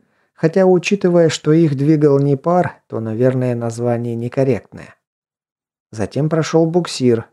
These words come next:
тянущий внушительную баржу, груженную камнем. Минут через двадцать появился паром, на который загрузилось человек десять безлошадных,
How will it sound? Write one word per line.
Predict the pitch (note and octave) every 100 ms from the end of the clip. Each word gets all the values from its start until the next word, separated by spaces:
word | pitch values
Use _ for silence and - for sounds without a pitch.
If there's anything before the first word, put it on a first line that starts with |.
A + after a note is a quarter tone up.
| -
тянущий | A#2 A2+ A2 -
внушительную | A#2+ B2 A#2 B2 A#2 A2 A2 G2+
баржу, | A2 B2+ C3+ D3
груженную | C3 C3+ A#2+ B2 A#2 A#2
камнем. | - A2+ G#2+ G#2 G2 - _ _ _ _ _ _ _
Минут | C3+ C#3+ D3+
через | - D3+ D3+ C#3+
двадцать | C#3+ D#3+ D#3 F3
появился | - C3 B2 A#2+ A2+ B2
паром, | A2 A#2 C3+ C#3+ C3+ _
на | A#2+ A#2
который | G#2+ G#2+ G#2+
загрузилось | G#2 A2+ A2 A2+ A2 G#2+ G#2+
человек | - G#2 G2+ G#2 G2+
десять | A2+ A2+ A#2
безлошадных, | G#2+ A2+ G2+ F#2 - A2 A#2 A#2